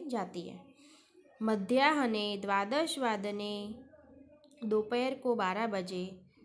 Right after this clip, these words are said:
सा सचिव महोदयेन सह वार्तालापम करोति, वो मिनिस्टर के साथ वहाँ पे कन्वर्सेशन करती है, वार्तालापम यानी बात करती है, बातचीत करना।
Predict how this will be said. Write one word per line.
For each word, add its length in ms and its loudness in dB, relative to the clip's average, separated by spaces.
सा 440 2
सचिव 560 -2
महोदयेन 920 0
सह 380 -2
वार्तालापम 1080 -4
करोति, 600 -4
वो 520 6
मिनिस्टर 500 2
के 160 -2
साथ 280 -2
वहाँ 260 -2
पे 240 0
कन्वर्सेशन 640 2
करती 360 -6
है, 60 -8
वार्तालापम 680 -4
यानी 220 -2
बात 320 0
करती 300 -4
है, 60 -4
बातचीत 380 -6
करना। 400 -8